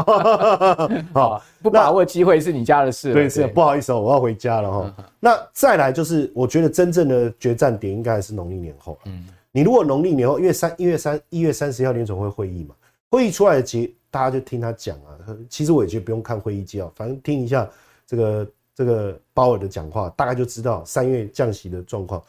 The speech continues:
Speaker 2: 可是市场是这样哦，因为我原本预期三月会降息，那现在因为没有，所以会有点失望性的卖压。可是等到三十一号会议以后，大家仔细听一听，哎，那搞不好五月还是会降啊。那五月会还是会降，市场还是要提早去反映这个利多的话，
Speaker 1: 嗯，嗯，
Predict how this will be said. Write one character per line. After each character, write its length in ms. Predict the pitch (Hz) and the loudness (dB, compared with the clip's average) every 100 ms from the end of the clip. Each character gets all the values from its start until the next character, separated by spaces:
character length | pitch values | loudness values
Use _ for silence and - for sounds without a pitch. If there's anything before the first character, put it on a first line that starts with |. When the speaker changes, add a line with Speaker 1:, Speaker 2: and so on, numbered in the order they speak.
| _ _ | _ _
Speaker 2:
可 160 | - 160 | 0 2
是 0 | |
市 180 | 214 208 | 2 -4
场 160 | 113 | -6
是 120 | 90 120 | -10 -4
这 100 | 120 | -4
样 160 | 95 | -4
哦， 120 | 78 - _ - | -8 -12 _ 0
因 80 | 214 | 2
为 40 | |
我 60 | 143 | 4
原 120 | 139 | 2
本 140 | 143 | 0
预 140 | 107 135 | -2 -6
期 180 | - 95 | -6 -8
三 240 | 117 113 | -6 -4
月 80 | 110 | -2
会 120 | 107 | -4
降 180 | 107 92 | -4 -6
息， 160 | 80 82 | -10 -8
那 120 | 131 | -6
现 140 | 143 | -4
在 60 | 127 | -4
因 100 | 131 | -4
为 60 | |
没 160 | 113 104 | -4 -4
有， 120 | 101 | -4
所 120 | 85 127 | -2 0
以 20 | |
会 140 | 135 | 0
有 40 | 110 | 0
点 160 | 101 | -4
失 200 | 98 - | -6 -4
望 180 | 123 110 | -2 -4
性 160 | - 101 | -4 -8
的 60 | |
卖 200 | 95 95 | -6 -8
压。 180 | 87 85 - _ _ _ - | -10 -12 -16 _ _ _ 0
可 80 | |
是 40 | 170 | 4
等 120 | 143 | 4
到 120 | 156 | 2
三 220 | 143 156 | 2 0
十 120 | 127 123 | 0 -2
一 100 | 131 | -2
号 100 | 127 | 0
会 120 | 127 | -2
议 40 | |
以 40 | 104 | -4
后， 100 | 110 | -6
大 140 | 120 | -8
家 80 | 120 | -8
仔 120 | - | -8
细 100 | 113 | -10
听 200 | 113 107 | -8 -8
一 60 | 101 | -6
听， 180 | 104 - _ _ | -8 -10 _ _
哎， 340 | 131 180 254 - _ - | 2 4 4 -2 _ -4
那 120 | 214 | 0
搞 120 | 170 | 4
不 80 | 202 | 4
好 80 | 165 | 4
五 220 | 135 143 | 2 4
月 180 | 190 139 | 4 4
还 120 | 131 | 2
是 120 | 160 | 0
会 140 | 143 | 0
降 260 | 123 135 110 | 2 2 2
啊。 240 | 101 92 - _ _ _ | 0 -4 -8 _ _ _
那 100 | 233 | 4
五 100 | 180 | 6
月 100 | 214 | 6
会 160 | 170 156 | 6 4
还 120 | 151 | 2
是 100 | 180 | 2
会 140 | 170 | 2
降， 240 | 165 139 104 _ _ | 2 0 -2 _ _
市 180 | - 175 | -8 -2
场 180 | 123 | -2
还 120 | 110 120 | 0 2
是 100 | 175 | 2
要 80 | |
提 180 | 170 131 | 2 -2
早 160 | 147 135 | 0 0
去 120 | 151 | -2
反 240 | 131 95 110 | -6 -6 -4
映 80 | |
这 100 | 117 | -4
个 100 | 107 | -4
利 220 | 104 110 104 | -4 -4 -6
多 160 | 92 | -8
的 80 | 87 | -6
话， 200 | 104 | -6
Speaker 1:
嗯， 0 | |
嗯， 60 | 87 | -8